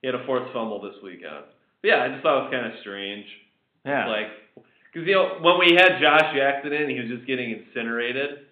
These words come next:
Speaker 2: Right.
Speaker 1: I was like, "Why did we not bring back Tremont, who said he had interest, and he would have been cheap? And why did we let go of Breland?" I'm just thinking for depth, 'cause it's like,
Speaker 2: Mm-hmm.
Speaker 1: King's gonna get hurt, no shit, King's hurt. And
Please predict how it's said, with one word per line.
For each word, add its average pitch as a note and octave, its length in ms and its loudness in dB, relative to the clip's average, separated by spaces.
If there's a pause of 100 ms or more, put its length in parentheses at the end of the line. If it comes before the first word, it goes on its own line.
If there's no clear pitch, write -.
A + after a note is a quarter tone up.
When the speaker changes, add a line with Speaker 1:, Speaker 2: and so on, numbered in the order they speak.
(160)
Speaker 2:
Right. G#2 400 -2 (880)
Speaker 1:
I B2+ 140 -8
was A2+ 100 -10
like, G#2+ 240 -8 (880)
"Why A#2+ 260 -2
did F#3+ 140 0
we F#3+ 260 -4
not C3+ 240 -2
bring C#3 180 -4
back B2+ 300 -2
Tremont, G#2 640 -8
who A#2 140 -14
said A2+ 140 -6
he A2+ 80 -4
had G#2+ 100 -6
interest, G#2+ 520 -12 (120)
and A2 100 -18
he A#2+ 80 -12
would A2 100 -10
have G#2+ 60 -10
been A2 180 -12 (100)
cheap? G#2 320 -14 (760)
And A2+ 100 -16
why B2 80 -2
did D3+ 100 -2
we D#3+ 40 -2
let D#3+ 140 0
go D#3+ 120 -2
of A2+ 120 -6
Breland?" A2 380 -6 (240)
I'm C3+ 140 -6
just D3 140 -6
thinking E3 280 0
for C3 100 -2
depth, A#2 540 -4
'cause A2 100 -14
it's A2+ 80 -8
like, A2 120 -6
Speaker 2:
Mm-hmm. A#2 80 -10
Speaker 1:
King's G3 240 -4
gonna F3+ 140 -2
get D#3 120 -2
hurt, C3 320 -2
no A#2+ 120 -8 (100)
shit, A#2+ 240 -10
King's A2+ 220 -12
hurt. G2 300 -14 (1000)
And C3 100 -10